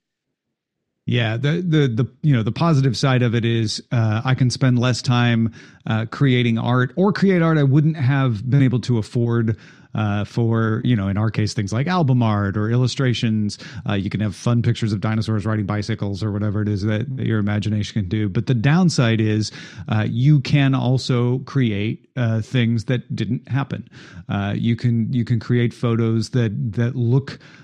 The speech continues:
uh, you know, like something that, that would be controversial or, or proof.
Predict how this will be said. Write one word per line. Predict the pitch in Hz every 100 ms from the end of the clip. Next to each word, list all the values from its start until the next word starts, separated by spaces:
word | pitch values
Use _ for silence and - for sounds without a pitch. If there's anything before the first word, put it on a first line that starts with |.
| -
uh, | 113 110 107 110
you | 120 131
know, | 104 107
like | 113 113
something | - 120 110 120 113 110
that, | 98 117 113
that | 131 92 - 151 170 135 120 110 117 123
would | 120 92
be | 110 110 104
controversial | - 113 127 165 - 127 107 95 101
or, | 113 113 110
or | 113 110
proof. | - 160 123 -